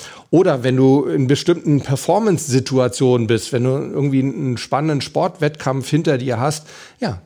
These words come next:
kannst du natürlich auch alles gerne da reinschreiben oder Auftritte oder was auch immer. Dann schreib dir das da rein und mach dir Stichworte, was hat gut geklappt,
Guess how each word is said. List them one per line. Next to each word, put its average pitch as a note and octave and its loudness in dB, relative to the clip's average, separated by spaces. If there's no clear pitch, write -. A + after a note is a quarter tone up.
kannst - -6
du - -4
natürlich C3 -4
auch D3 -4
alles C#3+ -2
gerne C3+ 0
da A#2+ -2
reinschreiben C3+ -2
oder A#2 -8
Auftritte D3+ 0
oder A#2 -2
was C#3 -4
auch - -6
immer. C#3 0
Dann C3 -4
schreib D#3 -4
dir E3+ 2
das C#3 -2
da C3 0
rein A#2+ -2
und C3 -2
mach C3 -2
dir C3 -2
Stichworte, B2+ -2
was B2+ -4
hat A#2+ -4
gut D#3 -8
geklappt, C3+ -4